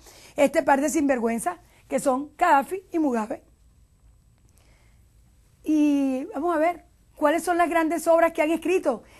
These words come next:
eh, aportado a la filosofía, a la libertad, estos dos. Porque todo lo que se lleva escrito sobre ellos está escrito con sangre, la sangre de sus víctimas.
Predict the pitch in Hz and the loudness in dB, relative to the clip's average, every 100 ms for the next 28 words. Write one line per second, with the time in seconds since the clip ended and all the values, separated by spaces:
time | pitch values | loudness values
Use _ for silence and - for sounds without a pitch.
0 | - 285 285 262 277 302 320 311 277 262 | -6 0 2 2 0 2 4 4 4 0
1 | 294 262 240 240 254 330 339 - _ _ | 0 -2 0 -2 0 0 0 -4 _ _
2 | - 262 262 262 254 247 294 339 349 _ | -2 2 4 4 2 2 4 2 0 _
3 | _ _ - 262 330 320 330 330 - _ | _ _ -6 2 4 4 2 0 -10 _
4 | _ - _ _ _ - 294 277 240 277 | _ -20 _ _ _ 0 2 4 4 6
5 | 294 311 370 403 392 - 302 302 359 311 | 6 6 4 2 -2 0 4 4 4 2
6 | 320 359 370 330 285 302 370 349 370 359 | -2 0 2 4 4 4 4 0 0 -2
7 | 359 370 349 302 330 359 285 247 240 269 | -2 0 0 2 2 4 2 2 0 -2
8 | 269 349 381 403 311 330 - 269 208 | 0 2 2 2 0 0 -2 -4 -4